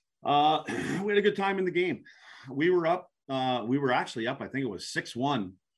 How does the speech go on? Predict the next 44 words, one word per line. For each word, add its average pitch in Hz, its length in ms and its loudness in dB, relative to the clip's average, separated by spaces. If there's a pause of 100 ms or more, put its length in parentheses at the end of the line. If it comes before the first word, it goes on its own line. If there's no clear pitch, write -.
(260)
And, 110 340 -4
uh, 98 220 -4 (120)
th-, 127 120 -2
and 127 240 2
a 117 40 -2
lot 123 280 2
of 127 80 -2
that 120 240 -2 (200)
<laughs> - 220 -8
due 185 220 2
to, 151 200 4 (200)
due 185 160 6
to 147 80 4
Kari 147 380 2
being 127 220 0
our 113 120 -6
goaltender. 127 640 -6 (240)
<clears throat> - 220 -6
And 160 420 6
then, 165 240 2
uh, 151 260 4 (340)
anyway, 175 340 6
it 147 80 2
ended 160 240 2
up, 160 180 0
I 131 80 -2
think 165 180 -6
it - 20 -6
was 151 140 -2
eight 151 180 -2
seven, 165 300 -4 (240)
um, 113 680 0
at 123 140 -4
the 135 100 0
end. 104 200 -2
So 151 240 0
it 202 60 8
was 185 140 2
a 185 40 -2
good 175 160 4
game. 117 240 0
It 139 40 -4
was 151 120 -6
entertaining. 143 680 -2